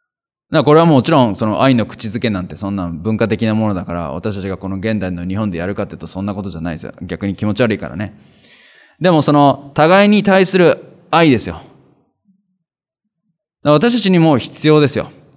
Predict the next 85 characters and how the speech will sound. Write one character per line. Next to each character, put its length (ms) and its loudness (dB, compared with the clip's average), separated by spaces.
終 140 2
わ 80 6
り 60 4
の 100 4
日 100 4
に 140 4
生 80 2
き 100 4
る 160 4
ク 180 -4
リ 120 2
ス 40 -8
チ 60 2
ャ 40 4
ン 20 4
に 100 2
と 80 0
っ 60 -2
て 160 -2
必 220 -8
要 100 4
な 100 4
も 80 4
の。 300 -2
キ 100 2
リ 60 4
ス 60 -2
ト 80 2
の 100 2
苦 240 2
し 140 0
み 80 2
に 200 2
預 320 0
か 60 4
る 400 2
ク 120 -2
リ 100 0
ス 60 -8
チ 40 0
ャ 40 4
ン 40 2
に 80 0
と 120 0
っ 20 -4
て 280 -2
必 300 -10
要 140 2
な 80 4
も 100 4
の。 320 -4
そ 160 -4
れ 80 2
は 300 0
互 280 4
い 40 4
に 80 0
対 180 2
す 100 -4
る 120 0
愛 180 2
で 80 -2
す 80 -12
よ。 120 -14
そ 140 -6
し 60 -4
て 80 0
神 220 2
が 360 2
私 260 0
た 40 -6
ち 80 -6
に 60 -2
与 200 -2
え 60 0
て 100 -6
く 60 -2
だ 80 -2
さ 100 -4
る 100 -2
平 340 -4
安 80 -4
で 80 -8
す 60 -14
よ。 100 -14